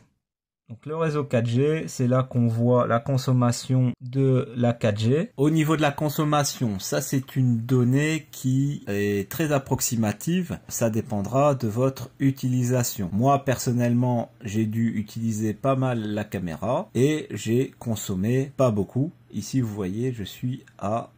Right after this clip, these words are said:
un giga et ça c'est sur trois mois. Alors que j'ai pas mal téléchargé des vidéos, donc vous voyez sur le graphique que j'ai pas mal récupéré des vidéos certains jours. C'est là que j'ai téléchargé un grand nombre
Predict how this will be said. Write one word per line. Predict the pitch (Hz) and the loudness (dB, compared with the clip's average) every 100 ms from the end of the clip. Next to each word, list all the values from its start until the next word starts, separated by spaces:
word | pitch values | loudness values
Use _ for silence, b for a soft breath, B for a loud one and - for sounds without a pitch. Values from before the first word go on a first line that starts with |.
| _ - | _ -6
un | 120 123 | 0 0
giga | 101 92 104 113 127 - b b b b - | 0 -4 -4 -2 -4 -8 b b b b 0
et | 123 131 135 | 2 2 0
ça | - 135 139 | -2 0 0
c'est | - 101 | -4 -6
sur | - 139 117 | -4 -6 -6
trois | - - 139 | -8 0 2
mois. | 135 123 92 _ b b b b | 2 0 -2 _ b b b b
Alors | 98 113 117 | -2 0 -2
que | - 117 107 - - | -4 -4 -4 -6 -14
j'ai | 90 90 92 | -6 -4 -4
pas | - - 147 | -4 -2 0
mal | 147 131 104 - _ | 0 -2 -2 -8 _
téléchargé | 139 131 - 120 113 104 110 104 | -4 -4 -2 -4 -4 -4 -2 -2
des | 98 113 | -2 -2
vidéos, | 107 107 98 101 147 165 | 0 0 0 0 0 0
donc | 101 92 101 | -2 -4 -8
vous | 92 101 | -6 -8
voyez | 101 104 104 107 | -6 -4 -2 -4
sur | 101 110 | -6 -4
le | 101 | -4
graphique | 95 92 - 127 117 | -4 -6 -4 -6 -6
que | - 92 | -6 -8
j'ai | 90 | -8
pas | - 143 | -6 -6
mal | 147 143 | -4 -4
récupéré | 123 110 117 107 110 107 107 98 B B B B | -4 -6 -8 -6 -4 -4 -6 -8 B B B B
des | 120 120 | 0 2
vidéos | 113 110 113 113 107 - | 2 0 0 0 -2 -8
certains | - 123 - 104 95 | -6 -6 -2 -2 0
jours. | 95 120 160 170 | 0 0 -2 -4
C'est | - 101 | -6 -4
là | 113 | -4
que | 107 | -4
j'ai | 104 | -6
téléchargé | - 101 101 - 98 98 107 107 - | -6 -6 -4 -4 -4 -4 -4 -4 -6
un | 95 | -8
grand | 95 101 101 | -8 -6 -4
nombre | 107 113 107 92 | -2 -2 -4 -8